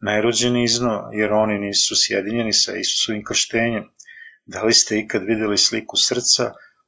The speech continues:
probodenog sa bodežom? To pokazuje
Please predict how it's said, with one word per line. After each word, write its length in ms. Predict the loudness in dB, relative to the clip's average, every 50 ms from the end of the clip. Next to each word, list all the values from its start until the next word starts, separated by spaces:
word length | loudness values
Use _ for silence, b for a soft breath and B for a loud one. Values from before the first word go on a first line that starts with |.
| -4
probodenog 640 | -2 -2 0 2 2 2 4 4 2 2 2 2 2
sa 140 | 2 0 0
bodežom? 580 | 0 2 2 4 4 4 2 2 2 0 -2 -6 _ _ _ _ -4
To 140 | -4 -4 -2 -4
pokazuje 760 | -6 -4 0 2 2 4 4 2 2 2 2 2 2 0